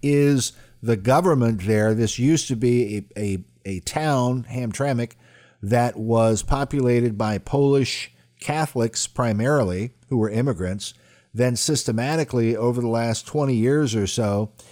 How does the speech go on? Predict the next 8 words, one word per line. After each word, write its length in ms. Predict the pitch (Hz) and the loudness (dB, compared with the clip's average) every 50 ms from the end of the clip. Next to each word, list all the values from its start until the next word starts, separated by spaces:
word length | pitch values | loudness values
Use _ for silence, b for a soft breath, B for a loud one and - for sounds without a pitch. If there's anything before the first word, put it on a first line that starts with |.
| B B B B B B B B _ - | B B B B B B B B _ -2
uh, 300 | 107 107 107 107 107 110 - | 0 2 2 2 2 0 -2
the 680 | - 98 95 104 117 113 113 110 107 107 107 104 104 - - | -6 -8 -4 -2 0 2 2 2 2 2 0 -2 -4 -6 -8
flow 720 | - - - 139 135 131 135 135 135 135 139 139 139 131 | -8 -4 -2 0 2 4 4 4 6 6 6 4 4 2
of 400 | - 110 113 117 117 107 104 - | 2 2 2 2 2 2 0 -2
Islamic 680 | - 120 110 90 110 113 117 127 135 135 131 123 - | -2 -2 -2 0 0 0 0 0 0 0 0 0 0
immigrants 680 | 131 135 151 151 117 98 107 104 104 101 101 - - - | -2 0 0 0 -2 0 -2 -2 -2 -2 -4 -6 -8 -10
filled 480 | - - - 147 143 143 139 131 117 127 | -10 -4 0 2 2 4 4 2 2 2
up 360 | 139 139 113 107 - - | 2 2 0 -2 -4 -10